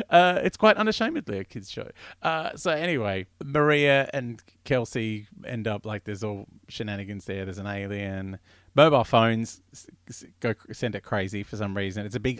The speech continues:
eye in the roof, uh, with tentacles all swirling around. It's, it's quite a good special effect. They find a kid that's, you know, hooked up to stuff, and they rescue him, and that's, it, that's turns out to be Luke. Well, well, you know, if you've watched Sarah Jane, you know it's Luke,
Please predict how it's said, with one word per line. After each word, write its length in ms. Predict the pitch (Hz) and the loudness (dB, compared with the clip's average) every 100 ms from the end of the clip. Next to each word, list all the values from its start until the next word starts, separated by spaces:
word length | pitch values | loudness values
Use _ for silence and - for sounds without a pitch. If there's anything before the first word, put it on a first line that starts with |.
| - | -6
eye 280 | 127 113 117 | -6 -4 -6
in 160 | 113 | -6
the 100 | 104 | -6
roof, 440 | 98 110 160 - - - - _ _ 113 | -4 -2 -4 -8 -20 -20 -20 _ _ -4
uh, 680 | 110 104 104 107 104 101 - | -2 0 0 -2 -2 -4 -6
with 200 | 98 104 | -8 -8
tentacles 640 | - 104 104 - 98 - - - | -8 -10 -10 -16 -18 -18 -20 -16
all 160 | 113 | -12
swirling 420 | 104 - 101 95 92 | -10 -6 -6 -4 -6
around. 400 | 90 85 87 - | -8 -10 -14 -18
It's, 360 | 139 - - - | -20 -20 -20 -14
it's 180 | - - | -14 -12
quite 200 | - 381 | -4 -2
a 40 | |
good 140 | 180 156 | -2 -4
special 320 | - 117 101 | -4 -6 -6
effect. 280 | - 98 - | -6 -6 -2
They 100 | 143 | 0
find 240 | 180 160 | 2 2
a 60 | 127 | 0
kid 380 | - 151 143 127 | -2 0 0 -2
that's, 300 | 117 - - | -10 -10 -4
you 140 | 127 | -2
know, 220 | 120 110 - | 0 -4 -4
hooked 240 | 135 - | -4 -2
up 120 | 123 | -4
to 100 | 120 | -6
stuff, 360 | - 127 117 - | -4 0 0 -2
and 120 | 107 | -6
they 180 | 104 98 - - - | -6 -8 -14 -20 -4
rescue 400 | 120 113 - 117 | 0 0 -2 -4
him, 340 | 117 113 107 | -4 -4 -4
and 80 | 104 | -4
that's, 360 | 113 - - - - | -6 -6 -16 -16 -12
it, 160 | 117 - | -12 -6
that's 300 | - - - - _ - | -8 -8 -18 -20 _ -10
turns 220 | 92 85 | -8 -8
out 120 | - | -10
to 80 | 95 | -10
be 100 | 92 | -8
Luke. 300 | 95 95 - | -4 -6 -4
Well, 140 | 117 110 | -2 -2
well, 300 | 104 95 101 | -2 -6 -10
you 140 | 127 98 | -10 -8
know, 140 | 85 | -8
if 160 | 110 104 | -10 -4
you've 120 | 135 | 0
watched 180 | 131 123 | 0 -2
Sarah 260 | - 104 98 | -2 -4 -2
Jane, 280 | 101 95 | -6 -8
you 100 | 98 | -8
know 180 | 107 95 | -6 -8
it's 180 | 92 - | -10 -8
Luke, 160 | 98 | -8